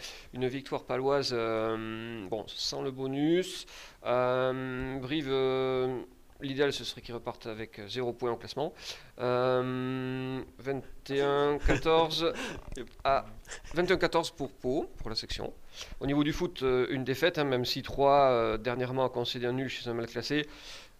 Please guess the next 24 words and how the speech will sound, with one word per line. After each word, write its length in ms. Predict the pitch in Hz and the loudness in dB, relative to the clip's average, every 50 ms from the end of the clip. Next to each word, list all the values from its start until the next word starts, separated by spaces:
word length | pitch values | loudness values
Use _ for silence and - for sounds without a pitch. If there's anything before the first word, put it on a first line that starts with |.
| - - | -12 -10
Ils 160 | 120 107 117 | -6 -4 -4
ont 80 | 117 117 | -4 -4
joué, 340 | - 127 135 135 131 127 127 | -2 -2 0 2 2 2 2
euh, 180 | 123 120 120 | 2 2 0
cette 220 | 117 - 135 120 - | -2 -4 -6 -4 -4
semaine 220 | - 135 131 127 | -2 -2 -2 -2
en 40 | 123 | -2
Coupe 140 | - 131 131 | -2 -2 -4
de 60 | 123 | -2
France 320 | - - 135 127 120 - | 0 0 -2 0 0 -2
en 80 | 120 117 | -4 -4
se 140 | - - 113 | -6 -8 -8
permettant 440 | - 123 117 123 123 120 - 123 | -6 -6 -4 -4 -4 -4 -4 -4
de 120 | 123 113 110 | -4 -4 -6
faire 240 | - 120 113 113 - | -6 -8 -8 -8 -8
tourner, 360 | - 117 120 117 120 123 117 | -8 -8 -8 -6 -4 -4 -4
euh, 100 | 107 101 | -4 -6
plus 240 | - - 123 113 113 | -8 -10 -12 -10 -8
de 80 | 120 | -8
joueurs 240 | 113 113 110 110 - | -8 -8 -8 -10 -10
que 100 | - 113 | -12 -10
Pau. 340 | - - 139 147 151 151 151 - - - - - - - - - | -6 -2 0 0 0 0 -2 -8 -14 -14 -14 -16 -16 -20 -20 -12
Donc, 420 | - 104 123 123 120 110 - - - | -4 -2 0 0 0 -2 -6 -8 -4
euh, 960 | 113 110 117 117 113 113 113 110 107 113 113 110 110 110 110 101 82 73 | -2 0 0 0 0 0 0 -2 -4 -4 -6 -6 -6 -6 -8 -8 -10 -10